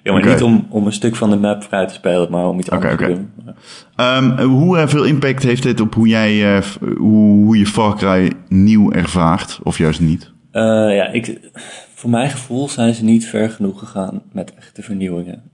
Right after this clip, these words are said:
Speaker 1: Ehm, het is ook dezelfde engine als de vorige paar
Speaker 2: Ja,
Speaker 1: games.
Speaker 2: op zich wel logisch
Speaker 1: Ja,
Speaker 2: natuurlijk,
Speaker 1: op zich
Speaker 2: als je
Speaker 1: wel
Speaker 2: die
Speaker 1: logisch, maar die engine is best wel verouderd. Dat merk
Speaker 2: Hmm.
Speaker 1: je gewoon aan hoeveelheid bugs en glitches die je tegenkomt.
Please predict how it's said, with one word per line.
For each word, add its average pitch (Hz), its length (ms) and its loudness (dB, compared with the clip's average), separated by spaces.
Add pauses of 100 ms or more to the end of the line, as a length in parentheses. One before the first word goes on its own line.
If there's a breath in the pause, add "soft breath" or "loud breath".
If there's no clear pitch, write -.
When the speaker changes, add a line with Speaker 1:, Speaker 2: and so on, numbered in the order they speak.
(220)
Speaker 1:
Ehm, 98 340 -4 (160)
het - 100 -20
is 113 140 0
ook 107 100 -8
dezelfde 101 400 -4
engine 117 420 -2 (520)
als - 100 -20
de - 100 -20
vorige 92 500 -10 (280 soft breath)
paar 98 200 -6
Speaker 2:
Ja, 92 120 2
Speaker 1:
games. - 260 -10 (260)
Speaker 2:
op - 100 -6
zich - 180 -2
wel 90 120 0
logisch 78 360 0
Speaker 1:
Ja, 98 60 2
Speaker 2:
natuurlijk, 95 280 2
Speaker 1:
op 92 60 0
zich 117 100 -2
Speaker 2:
als 82 80 2
je 90 60 4
Speaker 1:
wel 98 120 4
Speaker 2:
die 104 80 -8
Speaker 1:
logisch, 92 160 -10
maar 92 100 -10
die 90 140 -8
engine 98 260 -6
is 90 60 -10
best - 180 -14
wel 90 100 -14
verouderd. - 540 -10 (580 soft breath)
Dat 104 100 -8
merk 95 140 2
Speaker 2:
Hmm. 87 100 4
Speaker 1:
je - 60 -6
gewoon 90 320 -8
aan 87 380 -10
hoeveelheid 95 500 -6
bugs 90 360 -8
en - 140 -18
glitches 95 460 -8
die 90 180 -12
je 87 140 -18
tegenkomt. 87 600 -14